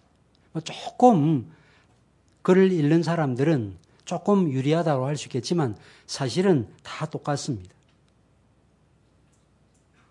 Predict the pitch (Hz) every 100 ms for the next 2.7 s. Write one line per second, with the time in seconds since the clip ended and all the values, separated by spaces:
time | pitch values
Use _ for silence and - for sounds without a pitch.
0 | _ _ _ 143 135 135 117 170 165 151
1 | 143 139 139 135 147 147 156 147 143 135
2 | 131 160 160 156 160 185 -